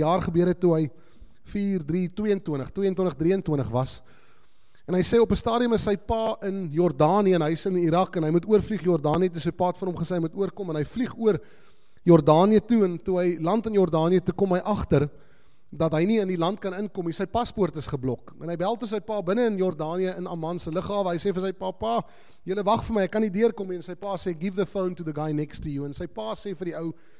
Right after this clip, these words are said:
vir die, ehm, vir die ou wat die chaps gee, daai, die douanebeampte,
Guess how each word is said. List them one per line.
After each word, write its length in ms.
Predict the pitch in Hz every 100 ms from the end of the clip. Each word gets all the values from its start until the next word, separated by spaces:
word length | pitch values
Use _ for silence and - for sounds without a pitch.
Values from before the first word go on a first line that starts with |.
| -
vir 140 | - 170
die, 260 | 170 160
ehm, 360 | 147 143 147 135 - - - - - - -
vir 120 | -
die 60 | 160
ou 80 | 175
wat 100 | 175
die 100 | 170 - -
chaps 280 | 185 - -
gee, 240 | 180 165 110 151
daai, 360 | 143 160 160 - - - - - - - - - - - - - -
die 80 | 208
douanebeampte, 800 | 170 180 202 185 165 160 175